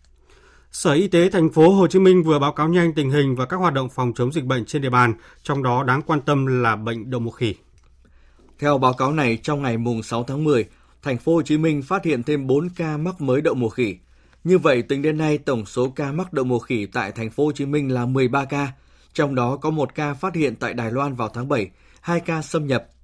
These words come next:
Speaker 2: Hiện tại, các ca bệnh đậu mùa khỉ đang được cách ly điều trị ổn định. Về dịch bệnh tay chân miệng, từ đầu năm đến nay, thành phố Hồ Chí Minh có hơn hai mươi tám nghìn ca mắc. Hiện có ba trăm mười tám ca đang điều trị tại bệnh viện, trong đó thành phố Hồ Chí Minh có ba trăm mười bảy ca mắc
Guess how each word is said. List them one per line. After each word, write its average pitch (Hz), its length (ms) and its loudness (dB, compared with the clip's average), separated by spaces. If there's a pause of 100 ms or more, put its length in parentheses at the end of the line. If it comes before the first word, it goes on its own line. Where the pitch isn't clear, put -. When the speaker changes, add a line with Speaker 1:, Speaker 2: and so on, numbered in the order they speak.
(360)
Speaker 2:
Hiện 156 220 2
tại, 127 200 0
các 175 220 -4
ca 165 100 0
bệnh 135 200 -2
đậu 123 100 0
mùa 123 160 0
khỉ 110 260 -2
đang 131 220 -4
được 123 60 -2
cách 151 200 -8
ly 139 160 0
điều 120 160 2
trị 139 160 -6
ổn 107 200 -4
định. 123 180 -2 (680)
Về 147 240 4
dịch 135 200 -2
bệnh 131 200 0
tay 160 160 -6
chân 156 200 -6
miệng, 139 220 0
từ 139 180 -2
đầu 127 160 2
năm 147 180 -6
đến 143 120 -2
nay, 147 240 -2
thành 120 140 -6
phố 143 140 -4
Hồ 135 40 -2
Chí 147 120 -6
Minh 143 200 -2
có 135 120 -2
hơn 147 140 0
hai 147 140 -6
mươi 139 200 -6
tám 131 220 -4
nghìn 135 120 0
ca 120 140 -4
mắc. 160 180 -2 (500)
Hiện 151 160 0
có 151 140 -4
ba 160 160 -4
trăm 156 220 -8
mười 117 120 -2
tám 123 260 -6
ca 147 260 -6
đang 160 240 -6
điều 123 140 0
trị 127 220 -8
tại 123 140 -6
bệnh 117 160 -4
viện, 123 220 0 (340)
trong 131 200 -2
đó 123 320 -2
thành 120 180 -6
phố 147 120 -2
Hồ 139 80 0
Chí 143 140 -6
Minh 143 180 -4
có 135 120 -4
ba 160 160 -6
trăm 151 220 -8
mười 123 140 2
bảy 107 160 -2
ca 131 200 -6
mắc 170 200 -6